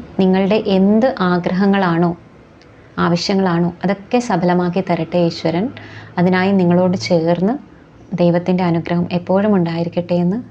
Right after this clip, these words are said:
പ്രാർത്ഥിക്കുന്നു. അപ്പോൾ ഇന്നത്തെ റീഡിംഗ് ഞാൻ നോക്കുന്നത് നമ്മുടെ, നമുക്ക് എല്ലാവർക്കും വേണ്ടിയിട്ടുള്ള ഒരു റീഡിംഗ് ആണ് കേട്ടോ. അതായത്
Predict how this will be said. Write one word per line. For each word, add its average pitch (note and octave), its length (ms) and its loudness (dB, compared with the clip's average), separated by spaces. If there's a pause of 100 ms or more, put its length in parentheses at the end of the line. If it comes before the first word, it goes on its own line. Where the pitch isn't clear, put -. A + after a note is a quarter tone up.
(160)
പ്രാർത്ഥിക്കുന്നു. D#3+ 600 -8 (720)
അപ്പോൾ G3+ 220 0
ഇന്നത്തെ G#3 320 4 (100)
റീഡിംഗ് F3+ 380 0
ഞാൻ E3+ 180 0
നോക്കുന്നത് E3 440 -2 (920)
നമ്മുടെ, G3 280 2 (180)
നമുക്ക് G3 260 0
എല്ലാവർക്കും G3 440 2
വേണ്ടിയിട്ടുള്ള E3 480 0
ഒരു E3+ 160 2
റീഡിംഗ് E3 320 0
ആണ് D#3 140 -2
കേട്ടോ. E3+ 180 -4 (720)
അതായത് E3+ 360 -2